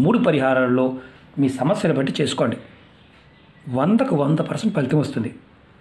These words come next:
అద్భుతమైన ఫలితాన్నిచ్చే ప్రయోగం. డబ్బులు ఖర్చు పెట్టాల్సిన అవసరం ఏమాత్రం లేదు. ఇది శనివారం సాయంత్రం చేయవలసిన ఉపాయం. అది కూడా మీరు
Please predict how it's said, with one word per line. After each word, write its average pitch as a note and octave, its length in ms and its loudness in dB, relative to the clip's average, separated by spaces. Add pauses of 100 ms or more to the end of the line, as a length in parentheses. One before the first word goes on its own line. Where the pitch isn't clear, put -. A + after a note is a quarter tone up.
(200)
అద్భుతమైన D#3 680 2 (680)
ఫలితాన్నిచ్చే D3+ 680 0
ప్రయోగం. C3+ 320 0 (920)
డబ్బులు E3 260 4
ఖర్చు - 220 0
పెట్టాల్సిన D3 320 0
అవసరం D#3+ 220 2 (600)
ఏమాత్రం A#2 480 2
లేదు. - 160 -2 (680)
ఇది F3+ 180 4 (160)
శనివారం D3 440 2
సాయంత్రం B2+ 320 0
చేయవలసిన C3 360 0
ఉపాయం. F3+ 220 0 (460)
అది D#3 100 2 (100)
కూడా F#3 180 4 (640)
మీరు E3+ 180 4